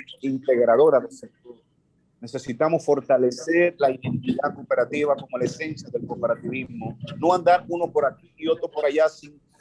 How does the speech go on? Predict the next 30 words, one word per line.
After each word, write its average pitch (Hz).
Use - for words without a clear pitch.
manifestar 143
esa 151
identidad 139
cooperativa 135
de 127
esos 127
principios 127
y 117
valores. 110
Esas 208
son 220
la 180
esencia 175
de 139
los 135
debates 156
para 139
el 139
sector 175
de 139
la 139
incidencia 170
pública, 160
ya 151
sea 151
privada 165
o 135
ya 135
sea 131
pública. -